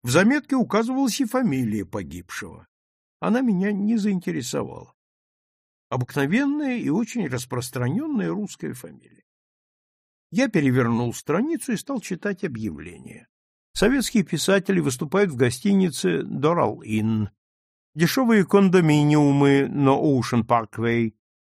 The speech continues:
Доктор Оселкин лечит и удаляет зубы. Вы можете себе позволить самое лучшее определение беременности и аборты.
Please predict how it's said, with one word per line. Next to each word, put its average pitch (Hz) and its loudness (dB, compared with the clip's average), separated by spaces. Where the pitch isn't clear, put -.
Доктор 196 2
Оселкин 151 2
лечит 180 0
и - 4
удаляет 123 2
зубы. 98 -6
Вы 208 6
можете 226 2
себе 147 2
позволить 139 2
самое 151 2
лучшее 107 -6
определение 110 -2
беременности 135 -2
и - 0
аборты. 98 -8